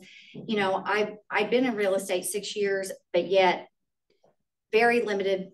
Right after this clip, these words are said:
very limited on what I really saw in the business. And, uh, it was just like, this was, it was just, it was amazing to tell you the truth, because it opened my eyes to K W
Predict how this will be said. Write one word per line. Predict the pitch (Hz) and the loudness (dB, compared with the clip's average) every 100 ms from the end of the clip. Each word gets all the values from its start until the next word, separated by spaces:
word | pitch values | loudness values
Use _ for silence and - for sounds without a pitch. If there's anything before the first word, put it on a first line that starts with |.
| _ _ - | _ _ 0
very | 285 285 240 | 2 4 2
limited | 202 202 190 180 | 0 2 2 0
on | 175 | -4
what | 180 180 | -4 -2
I | 180 | -2
really | 185 185 | -2 -2
saw | 190 - 240 208 170 - _ _ | -4 -4 -4 -4 -6 -10 _ _
in | 190 | 0
the | 185 | 2
business. | 202 240 - - - - - - - - - | 2 -2 -4 -8 -2 -2 -2 -8 -14 -12 0
And, | 208 196 190 185 185 | 4 4 4 2 2
uh, | 185 175 165 165 - _ _ _ - | 2 2 0 -4 -12 _ _ _ 0
it | 226 | 2
was | 247 | 2
just | 247 233 - | 0 -4 -4
like, | 196 190 180 180 - _ _ _ | -2 -2 -2 -6 -20 _ _ _
this | 185 247 269 | 0 0 2
was, | 247 220 196 - - _ _ _ _ _ _ _ _ - | 0 0 0 -6 -14 _ _ _ _ _ _ _ _ -6
it | 240 | -4
was | 240 - | -4 -6
just, | - 320 - - - - | -8 -4 -2 -4 -6 -2
it | 285 | 2
was | 285 | 2
amazing | 190 208 202 196 185 | 2 2 2 0 -6
to | 190 | -6
tell | 190 185 | -2 -2
you | 185 | -2
the | 180 | -6
truth, | - 190 208 247 - - - - | -4 -2 -2 -6 -12 -20 -20 -6
because | 233 254 - | -2 2 4
it | 202 | 6
opened | 214 240 214 | 4 4 2
my | 185 | 4
eyes | 185 185 185 | 4 2 0
to | 185 | -2
K | 180 | 0
W | 175 240 214 185 262 262 | 2 2 2 0 0 -4